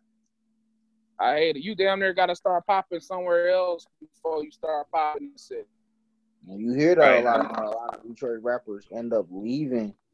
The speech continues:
Speaker 2: going to different spots, starting up in a different, in a whole different state, and doing well.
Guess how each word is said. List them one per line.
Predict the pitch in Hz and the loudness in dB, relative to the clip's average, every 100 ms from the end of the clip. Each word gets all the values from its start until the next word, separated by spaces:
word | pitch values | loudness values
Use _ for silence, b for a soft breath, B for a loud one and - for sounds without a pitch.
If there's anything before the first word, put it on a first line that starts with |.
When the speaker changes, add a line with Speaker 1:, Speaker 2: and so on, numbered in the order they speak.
| _ - _ _ - | _ -20 _ _ -12
Speaker 2:
going | 76 95 127 131 | -2 2 2 0
to | 117 | 2
different | 120 117 101 | 2 2 -6
spots, | - 107 127 - _ _ _ | 0 4 4 2 _ _ _
starting | - - 101 123 107 | -8 2 4 4 2
up | 117 110 | -4 -4
in | 107 | -8
a | |
different, | 104 113 85 95 - | -4 -4 -4 -10 -6
in | 98 98 | -4 -2
a | 90 76 - | -4 -6 0
whole | 107 113 | 2 4
different | 110 117 98 | 2 -2 -6
state, | - 127 131 - - | 2 2 2 -2 -10
and | 95 98 | -4 2
doing | 113 113 101 | 4 4 4
well. | 110 139 131 110 | 6 8 6 4